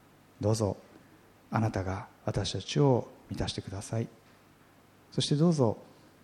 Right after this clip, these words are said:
あなたのその愛と思いに応答するものにならせてください。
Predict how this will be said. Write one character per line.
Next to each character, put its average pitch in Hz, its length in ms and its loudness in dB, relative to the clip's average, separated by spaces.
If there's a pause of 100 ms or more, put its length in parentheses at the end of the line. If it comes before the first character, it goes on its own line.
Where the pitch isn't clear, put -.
(120)
あ 110 80 0
な 113 80 0
た 104 120 0
の 107 300 -2 (260)
そ 113 140 -4
の 107 100 0
愛 131 140 4
と 98 220 -4 (160)
思 123 220 2
い 110 40 0
に 98 200 -4 (220)
応 127 160 4
答 151 160 4
す - 140 -2
る 147 80 0
も 160 100 2
の 185 100 2
に 117 220 0 (380)
な 98 80 -2
ら 92 100 -4
せ - 80 -14
て 117 60 -2
く - 80 -6
だ 90 120 -6
さ 98 160 -10
い。 - 80 -14